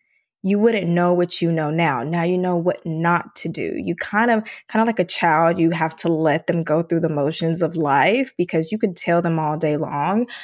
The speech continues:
but it's not until they actually get in and experience those things that they gain that wisdom. And then now they know how to move better. Now they know what to do and what not to do. But I find what really keeps a lot of people stuck is that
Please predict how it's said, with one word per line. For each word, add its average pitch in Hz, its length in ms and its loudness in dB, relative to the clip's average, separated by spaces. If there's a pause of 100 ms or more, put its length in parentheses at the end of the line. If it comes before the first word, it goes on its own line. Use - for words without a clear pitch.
(140)
but 185 100 -2
it's 180 140 -2
not 180 300 2
until 180 220 -2
they 175 140 2
actually 170 480 -2
get 180 200 4
in 165 320 0
and 165 80 -4
experience 175 880 0
those 165 260 0
things 160 420 -2
that 170 160 -4
they 160 120 -2
gain 170 380 0
that 165 220 0
wisdom. 240 600 2 (280)
And 185 120 2
then 175 120 4
now 170 180 2
they 170 160 2
know 165 260 2
how 160 260 0
to 156 80 0
move 156 360 -2
better. - 300 0
Now 170 240 2
they 165 140 0
know 160 160 0
what 165 320 0
to - 120 -2
do 156 260 0
and 147 120 -4
what - 140 -2
not 151 300 -4
to - 120 -4
do. 180 440 2 (360)
But 175 100 2
I 165 100 2
find 180 500 2
what 180 140 2
really 185 260 2
keeps - 260 -6
a 180 60 0
lot 170 220 2
of 170 60 -2
people 175 320 0
stuck 180 400 0
is 175 160 -2
that 160 280 0